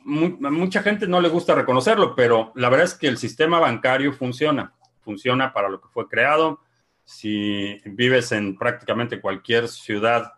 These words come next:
grande en el mundo, eh, los sistemas bancarios funcionan,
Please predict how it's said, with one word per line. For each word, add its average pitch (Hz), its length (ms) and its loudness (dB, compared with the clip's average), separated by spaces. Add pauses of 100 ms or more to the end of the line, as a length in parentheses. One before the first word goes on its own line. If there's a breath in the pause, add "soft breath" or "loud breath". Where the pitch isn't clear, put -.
(600)
grande 123 520 0
en 110 120 0
el 113 140 2
mundo, 151 600 4
eh, 107 360 -2
los 117 180 0
sistemas 156 420 -2
bancarios 160 680 -2 (160)
funcionan, 170 680 -2